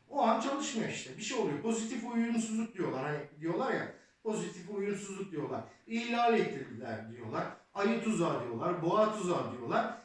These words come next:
İşte buralarda parayı, bütün kazandığın parayı veriyorsun. Ee, o zaman da başa dönüyorsun. Benim on beş yıl, e, civarım böyle geçti. Ee, hep de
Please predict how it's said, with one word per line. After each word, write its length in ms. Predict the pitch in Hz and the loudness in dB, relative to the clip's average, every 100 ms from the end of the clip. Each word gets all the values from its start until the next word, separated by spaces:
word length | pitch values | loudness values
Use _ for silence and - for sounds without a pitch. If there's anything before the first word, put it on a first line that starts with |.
| _ | _
İşte 280 | 220 - 226 | -12 -8 -4
buralarda 460 | 294 226 196 285 226 | 0 2 2 0 2
parayı, 560 | 226 247 269 269 - | 4 4 0 -4 -6
bütün 260 | 269 - 226 | -4 0 2
kazandığın 500 | - 165 160 151 156 | 2 0 -2 -2 0
parayı 300 | 214 247 269 | 0 2 2
veriyorsun. 480 | 240 208 - - - _ _ _ _ _ 170 | 4 4 2 -6 -14 _ _ _ _ _ -8
Ee, 480 | 160 160 156 151 151 | -6 -4 0 0 0
o 80 | 254 | -2
zaman 300 | 220 190 233 | 0 2 2
da 120 | 294 | 2
başa 300 | 240 220 226 | 4 4 4
dönüyorsun. 460 | 170 143 113 - 180 | 2 0 -4 -8 -4
Benim 240 | 254 254 | -2 0
on 160 | 247 233 | 0 2
beş 220 | 214 - | 2 2
yıl, 140 | 202 180 - - _ _ _ | 0 -2 -6 -20 _ _ _
e, 80 | 160 151 151 151 147 - _ _ _ - | -8 -4 0 -2 -4 -12 _ _ _ -4
civarım 480 | 202 190 220 220 | 0 2 2 2
böyle 300 | 196 175 135 | 2 4 2
geçti. 340 | 113 - - - - _ _ _ _ _ _ | -2 -6 -10 -16 -20 _ _ _ _ _ _
Ee, 80 | 143 135 135 151 | -12 -8 -4 -2
hep 280 | - - - | 0 0 -2
de 340 | 226 302 - | -2 -2 -4